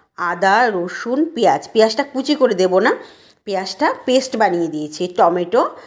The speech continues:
আর জিরে সব কিছু, কাঁচ-, আর কাঁচা লঙ্কা সব কিছু দিয়ে এবার দিচ্ছি।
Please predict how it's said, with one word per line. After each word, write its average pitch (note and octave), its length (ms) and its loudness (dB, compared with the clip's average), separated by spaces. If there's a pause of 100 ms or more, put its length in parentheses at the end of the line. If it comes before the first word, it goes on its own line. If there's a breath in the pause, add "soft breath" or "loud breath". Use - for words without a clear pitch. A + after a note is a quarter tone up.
(320 loud breath)
আর E3 220 2 (220)
জিরে F#3 320 -2 (360 loud breath)
সব A#3 280 0 (100)
কিছু, C4 280 -6
কাঁচ-, A3 260 0
আর G#3 140 2
কাঁচা G3+ 280 0
লঙ্কা D3+ 380 -4 (500 loud breath)
সব A#3 300 2
কিছু C4 260 -6
দিয়ে A#3 280 -2 (460 loud breath)
এবার F#3+ 260 2 (200)
দিচ্ছি। C4 320 -6